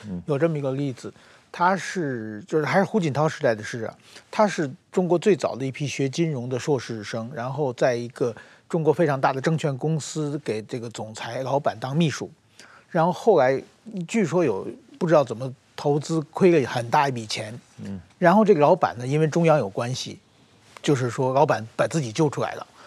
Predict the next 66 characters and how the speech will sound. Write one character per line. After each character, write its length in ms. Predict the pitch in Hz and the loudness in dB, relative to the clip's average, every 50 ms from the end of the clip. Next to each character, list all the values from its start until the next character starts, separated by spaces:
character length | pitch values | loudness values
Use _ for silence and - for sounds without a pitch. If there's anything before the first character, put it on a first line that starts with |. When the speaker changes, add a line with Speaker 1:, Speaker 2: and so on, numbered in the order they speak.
| - _ | -20 _
Speaker 2:
这， 100 | - 240 | 4 4
这 200 | 190 - 277 233 | 6 8 6 6
个、 40 | 196 | 6
这 100 | 175 233 | 6 4
个 20 | 170 | 4
亏 180 | - - 247 | 4 2 2
钱 200 | 220 - 170 143 | 2 2 2 0
的 80 | 156 156 | 2 4
话， 160 | 139 143 123 | 4 4 4
很 160 | - - 139 | 4 2 2
多 100 | 131 175 | 4 6
人 80 | 202 202 | 6 8
都 120 | 180 185 | 8 6
有 100 | 160 113 | 6 4
责 200 | 104 - 113 110 | 2 0 -2 -2
任。 160 | 131 131 117 - - - - _ | -2 -2 -4 -4 -8 -16 -12 _
我 100 | - 139 | 0 2
这 80 | 135 180 | 4 4
个 80 | 175 | 4
朋 200 | 139 - 151 170 | 4 2 2 4
友 100 | 165 139 | 4 2
是 160 | 123 - 165 | 2 0 -2
小 160 | 135 131 95 107 | 0 0 0 0
秘 160 | 135 156 143 | 2 0 0
书， 100 | - 135 | 0 -2
他 160 | 117 - 170 | 0 2 2
也 100 | 156 131 | 4 4
有 140 | 131 139 151 | 4 2 2
一 40 | 147 | 2
点 120 | 135 113 101 | 0 -2 -2
责 180 | - 123 110 | -2 -2 -2
任。 140 | 110 110 - - - - - - - - - - _ _ | 0 -2 -4 -8 -14 -20 -20 -20 -20 -20 -20 -20 _ _
但 160 | - 202 190 | 6 6 6
是 120 | 175 170 | 6 4
说 120 | 139 170 180 | 2 2 4
他 140 | 180 185 | 6 6
有 140 | 160 131 117 | 6 6 4
一 100 | 120 127 | 0 -4
次 300 | 123 - - 170 139 123 | -6 -4 -2 -2 -2 -2
在 280 | 127 - 156 131 120 123 | 2 2 4 4 4 2
中 200 | 123 - 143 147 | -2 -2 -4 -2
国 160 | 131 139 135 | 0 0 0
的 240 | 135 143 131 117 117 - - | 0 0 0 0 -2 -4 -6
西 220 | - - 175 156 135 | -6 -2 -2 -2 0
部 140 | 131 147 | 0 -2
一 80 | 131 117 | -2 -2
个 80 | 127 123 | -4 -4
城 200 | - - - 127 | -4 -6 -6 -4
市 140 | - 151 | -2 -4
开 240 | 135 - - 139 135 | -2 0 0 0 0
会， 240 | 135 - 156 113 101 - - - - _ _ _ _ _ _ _ _ | 4 2 2 2 2 -4 -12 -20 -20 _ _ _ _ _ _ _ _
之 160 | - - - 151 | -14 -6 -4 -4
后 80 | 135 | -4
突 180 | 127 - 160 156 | -2 2 2 4
然 160 | 135 123 127 | 4 4 0
之 100 | 123 123 | -4 -6
间 300 | 120 127 123 117 120 123 - - _ | -4 -2 -2 -2 -4 -8 -14 -16 _
中 160 | - 135 135 | -4 -4 -2
纪 100 | 120 123 | -2 -2
委 120 | 123 104 - | -4 -4 -4
就 80 | - | -8
把 80 | 107 - | -10 -10
他 100 | - - | -10 -6
带 160 | - - - | -4 -4 -4
走 220 | - - 76 - - | -4 -6 -8 -10 -12
了， 120 | - - | -14 -16